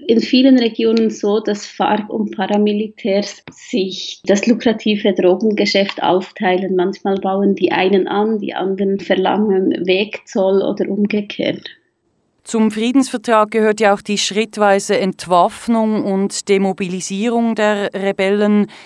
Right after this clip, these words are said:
Speaker 2: bis in hundertachtzig Tagen, also ein, ein halbes
Speaker 1: Mhm.
Speaker 2: Jahr. Auch das wird wohl nicht ganz einfach, wegen der Gefahr, dass ehemalige Rebellen sich anderen bewaffneten Rebellengruppen anschließen,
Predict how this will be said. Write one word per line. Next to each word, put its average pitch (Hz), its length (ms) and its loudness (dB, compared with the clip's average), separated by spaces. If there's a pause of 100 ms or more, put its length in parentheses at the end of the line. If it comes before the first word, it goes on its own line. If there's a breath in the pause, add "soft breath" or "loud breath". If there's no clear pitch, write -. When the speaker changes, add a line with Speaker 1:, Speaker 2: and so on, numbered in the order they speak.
(100 loud breath)
Speaker 2:
bis 208 200 -2
in 202 160 0
hundertachtzig 196 1000 0
Tagen, 190 420 0
also 175 200 -6
ein, 170 320 -2 (320 loud breath)
ein 170 220 -4
halbes 185 520 4
Speaker 1:
Mhm. 175 60 -2
Speaker 2:
Jahr. 190 300 4 (300 loud breath)
Auch 190 200 0
das 196 440 2
wird 208 220 -2
wohl 202 100 2
nicht 208 200 0
ganz 185 260 2
einfach, 208 880 0 (220)
wegen 190 400 0
der 196 140 0
Gefahr, 190 560 4 (100)
dass 175 200 -8
ehemalige 175 680 0
Rebellen 180 760 -2
sich - 600 -10
anderen 208 560 0
bewaffneten 196 640 0
Rebellengruppen 190 720 -4
anschließen, 185 880 -2